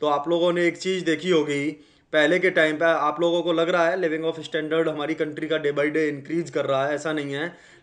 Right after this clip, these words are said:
लेकिन थोड़ा सा अभी कुछ टाइम से रुक गया है। वो आप लोग थोड़ा सा अगर कोशिश करोगे तो फिर दोबारा लाइन लेंथ पर आएगा। तो आप लोगों ने देखा होगा बीस तीस साल पहले की अगर बात करें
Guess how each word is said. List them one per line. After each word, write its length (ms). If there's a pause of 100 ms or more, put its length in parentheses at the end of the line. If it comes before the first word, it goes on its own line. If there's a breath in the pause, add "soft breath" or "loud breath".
लेकिन 340
थोड़ा 200
सा 160
अभी 180
कुछ 220
टाइम 260
से 120
रुक 260
गया 200
है। 320 (440 soft breath)
वो 220
आप 200
लोग 200
थोड़ा 180
सा 120
अगर 180
कोशिश 340
करोगे 320
तो 100
फिर 140
दोबारा 380
लाइन 300
लेंथ 240
पर 200
आएगा। 500 (500 loud breath)
तो 240
आप 260
लोगों 220
ने 100
देखा 240
होगा 280
बीस 280
तीस 200
साल 140
पहले 300
की 140
अगर 220
बात 240
करें 420